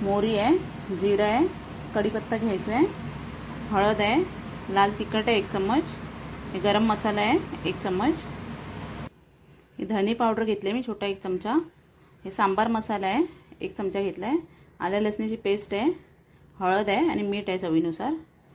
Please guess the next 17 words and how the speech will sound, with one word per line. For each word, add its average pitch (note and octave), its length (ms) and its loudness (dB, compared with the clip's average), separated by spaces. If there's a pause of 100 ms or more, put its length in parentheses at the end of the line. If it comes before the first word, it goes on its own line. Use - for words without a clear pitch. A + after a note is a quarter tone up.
(420)
चला G3+ 100 -8
फोडणी F#3+ 340 -2
घालून F#3 260 0
घेऊया. F3+ 260 0 (1080)
भेंडी F#3+ 340 -2
पण A3 180 -4
आपली G3+ 240 -6
चांगली G#3 400 0 (680)
शिजली G3+ 340 -2
आहे, A#3+ 160 2 (440)
नरम F#3+ 280 -2
झाली F#3+ 260 -2
आहे. C#4 80 2 (1000)
आता A3 360 -4
गॅस F#3+ 220 0
बंद F#3 260 -2
करूया G3+ 320 -2